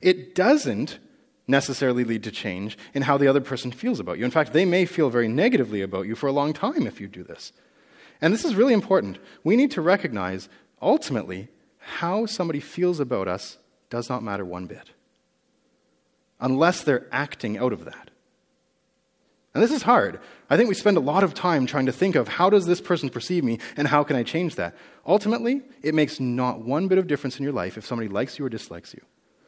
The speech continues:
What matters is how they treat you based on that. And so the goal of boundaries is to say, "I'm gonna focus on behavior here.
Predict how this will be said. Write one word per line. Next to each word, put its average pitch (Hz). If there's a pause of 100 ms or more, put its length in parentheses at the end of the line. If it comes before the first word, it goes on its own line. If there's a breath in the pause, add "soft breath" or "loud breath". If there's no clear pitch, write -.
(180)
What 131
matters 147
is 120
how 120
they 104
treat 139
you 98
based 101
on 98
that. - (640 soft breath)
And 135
so 160
the 143
goal 170
of 143
boundaries 151
is 117
to -
say, 127
"I'm 123
gonna 131
focus -
on 101
behavior 98
here. 73